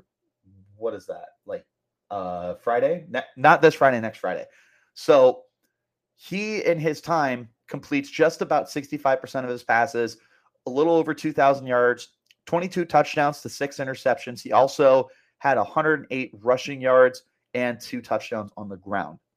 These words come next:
I think in an ideal world, this is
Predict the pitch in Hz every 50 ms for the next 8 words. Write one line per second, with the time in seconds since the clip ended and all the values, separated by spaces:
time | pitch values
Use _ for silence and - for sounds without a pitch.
0 | _ _ _ _ _ _ _ _ _ _ _ _ _ _ _ _ _ _ _ _
1 | _ - 123 143 139 139 _ - 170 185 190 185 180 175 151 147 139 131 120 113
2 | 107 92 - 120 127 135 131 131 117 101 104 101 95 82 76 64 - _ _ _
3 | _ _ _ _ _ _ _ _ _ _ _ _ _ _ _ _ _ _ _ _
4 | _ _ _ _ 123 117 117 139 147 147 147 - 143 139 135 127 123 120 123 120
5 | 120 117 110 104 - - -